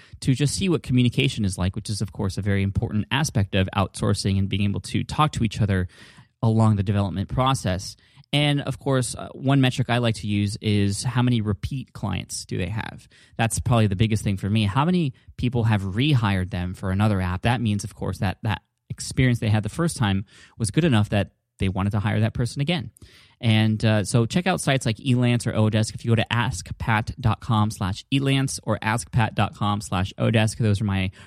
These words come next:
referral links for those companies, which will help you find developers. And again, just make sure that you don't jump the gun like I did when I first started out with my company. Uh, my buddy and I, we got really excited and we just wanted to hire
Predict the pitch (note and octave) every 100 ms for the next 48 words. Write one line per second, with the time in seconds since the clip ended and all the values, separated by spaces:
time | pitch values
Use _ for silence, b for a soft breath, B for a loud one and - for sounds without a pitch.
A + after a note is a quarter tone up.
0 | B A#2 - B2+ A#2+ G#2+ G2+ G2+ - G#2+
1 | G2+ - G#2+ G2 G2 F#2 - B B B
2 | A#2 G#2+ F#2 - - - G2+ - G#2 F#2+
3 | F#2 G2+ F#2 F#2+ G2+ F2+ - B B -
4 | A#2+ A#2+ A#2 A#2 B2+ C3+ C#3+ - C3+ A#2+
5 | - A2+ A#2 C3 - A2 A#2 A#2+ - -
6 | A#2+ C3+ C3+ G#2 F#2+ G#2+ A#2+ A2+ G2+ G#2
7 | A#2+ A2+ B2+ A2+ - A2 A2 G#2+ G#2 -
8 | B B B B B B B _ _ -
9 | A#2+ A#2+ A2 C#3+ D3 G#2+ G2 G2 - -
10 | - - - G2+ G2+ G#2+ A2+ A2 G#2+ G2+
11 | G2 G2+ G#2 B2 B2 - G#2 F#2 F2+ G#2
12 | G2+ A2 - G#2+ G2+ F2+ G#2 G2+ G2 F#2